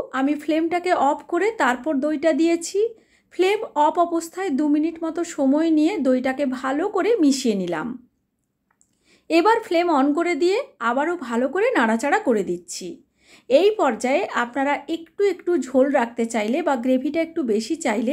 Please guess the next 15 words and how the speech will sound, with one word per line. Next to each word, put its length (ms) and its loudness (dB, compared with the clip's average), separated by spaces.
এখানে 240 -2
হাফ 320 -2
কাপ 160 -6
মতো 240 0
গরম 420 4
জল 280 2
যোগ 240 2
করে 200 2
দিতে 320 -4
পারেন। 240 -4
তবে 240 2
আমি 180 0
জল 180 2
না 80 2
যোগ 120 -2